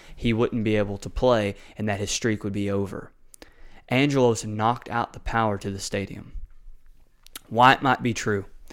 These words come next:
Ripken's streak sold a ton of tickets for the Orioles, and it's not inconceivable that Angelos took drastic measures to keep it alive, because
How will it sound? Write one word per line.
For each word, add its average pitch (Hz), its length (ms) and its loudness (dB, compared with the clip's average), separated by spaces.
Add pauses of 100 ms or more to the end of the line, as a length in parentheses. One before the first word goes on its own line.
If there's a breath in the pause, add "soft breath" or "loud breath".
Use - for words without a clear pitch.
(360 loud breath)
Ripken's 147 580 6 (160)
streak 120 560 2
sold 117 340 4
a 104 60 0
ton 123 220 -2
of 113 100 -2
tickets - 320 0
for - 100 -4
the 107 100 0
Orioles, 110 480 0 (200 loud breath)
and 113 140 0
it's - 180 -2
not 127 220 4
inconceivable 117 720 0
that 107 160 0
Angelos 117 480 0
took - 240 -4
drastic 113 420 0
measures 110 360 -4
to - 80 -10
keep - 200 -4
it - 60 -6
alive, 104 480 -2 (540 soft breath)
because 101 480 -2